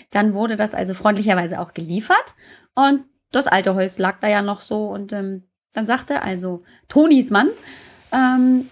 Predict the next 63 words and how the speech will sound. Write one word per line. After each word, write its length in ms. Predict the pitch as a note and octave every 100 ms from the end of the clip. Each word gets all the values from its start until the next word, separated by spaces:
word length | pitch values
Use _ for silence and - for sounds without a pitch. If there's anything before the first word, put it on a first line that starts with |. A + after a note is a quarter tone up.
| _
„Was 160 | F#3+ F#3
ist 100 | F#3+
denn 80 | F#3+
das 140 | F#3
für 60 | A#3+
ein 80 |
Holz?“ 320 | A3+ C4 - - _ _
Und 120 | A3+ G3+
ich 120 | G#3
so, 100 | -
„Ja, 480 | A#3+ A#3+ A#3+ A#3 C4+
also 160 | A3
das 200 | G#3+ G3+
ist 160 | A#3 -
das 160 | - -
Holz, 140 | A3+
das 140 | A3+ A3
wir 60 |
noch 100 | F#3+
übrig 460 | - F#3 - C#4+ -
haben.“ 260 | D4 D#4 G4 A4+ - - - -
Und 80 | A#3
dann 100 | A#3
sagt 180 | G#3+ G#3+
er, 60 |
„Na 80 | G3+
ja, 60 | F#3
kein 200 | G3 F#3
Wunder, 220 | A#3 D4
dass 160 | A3+ A3
das 160 | A3+
bei 100 | -
euch 200 | A3 G3+
im 60 | G#3+
Moment 260 | G#3 F3+
nicht 120 | F#3 F#3
so 80 |
funktioniert“, 440 | G3+ G#3+ G#3 G#3 F3
weil 120 | F#3
ich 80 | F3+
halt 120 | F#3+
gesagt 220 | F#3+ F#3+
habe, 160 | G#3 -
„Oh, 640 | G3+ A#3 A#3+ A#3+ A#3 A#3 A#3
und 260 | A3 -
der 80 | G#3
Kamin 720 | - G3+ G3 G#3 B3 C4 C4
und 140 | A3 G3
das 80 | -
ist 80 |
alles 220 | - G3+ G3+
so 60 |
schwierig.“ 800 | G3 - A#3+ C#4+ B3+ B3+ B3 B3
Und, 180 | F#3+ F3+
ne, 200 | A#3 F#4 - -
sagt 180 | - A3
er, 100 | A3 - - _
„Hm, 200 | A#3+ A#3 - - -
das 160 | G#3
ist 180 | A3 -
irgendwie 280 | C4+ C#4+ A#3
nicht 320 | G3 A#3+ B3+
so 280 | - A3+ C4